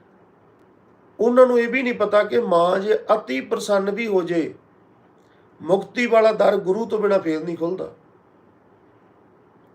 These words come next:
ਇਹ ਮਾਣ ਨਿਰੰਕਾਰ ਨੇ ਗੁਰੂ ਨੂੰ ਹੀ ਬਖਸ਼ਿਆ ਕਿ ਜੇ ਮਾਂ ਵੀ ਮੁਕਤੀ ਦੇਣੀ ਚਾਹੂ, ਉਹ ਵੀ ਆਪਣੇ ਬੱਚੇ ਨੂੰ, ਆਪਣੇ ਸੰਤ ਨੂੰ, ਆਪਣੇ ਜੁੜਨ ਵਾਲੇ ਨੂੰ ਸਾਧੂ ਕੋਲ ਭੇਜੂ, ਗੁਰੂ ਕੋਲ ਭੇਜੂ।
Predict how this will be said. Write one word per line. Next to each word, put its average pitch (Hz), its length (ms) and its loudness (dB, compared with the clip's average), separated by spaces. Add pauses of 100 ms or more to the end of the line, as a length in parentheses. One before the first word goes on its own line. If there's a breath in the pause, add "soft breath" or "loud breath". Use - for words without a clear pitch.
(460 soft breath)
ਇਹ 247 240 6
ਮਾਣ 175 420 4 (320)
ਨਿਰੰਕਾਰ 196 640 2
ਨੇ 226 120 0
ਗੁਰੂ 220 380 -2
ਨੂੰ 262 80 -2
ਹੀ 262 60 -2
ਬਖਸ਼ਿਆ 196 440 0
ਕਿ 233 160 -2
ਜੇ 240 160 -2
ਮਾਂ 180 380 0
ਵੀ 247 120 -4
ਮੁਕਤੀ 220 380 -6
ਦੇਣੀ 214 280 -6
ਚਾਹੂ, 185 480 0 (580 soft breath)
ਉਹ 226 140 6
ਵੀ 254 160 0
ਆਪਣੇ 214 400 2
ਬੱਚੇ 190 440 2
ਨੂੰ, 170 340 -4
ਆਪਣੇ 185 360 -2
ਸੰਤ 165 420 -4
ਨੂੰ, 170 420 -6 (800 soft breath)
ਆਪਣੇ 220 460 2
ਜੁੜਨ 180 380 -2
ਵਾਲੇ 170 320 2
ਨੂੰ 214 260 -4
ਸਾਧੂ 214 400 -2
ਕੋਲ 190 220 -2
ਭੇਜੂ, 185 360 -4
ਗੁਰੂ 170 220 -8
ਕੋਲ 165 200 -4
ਭੇਜੂ। 147 320 -10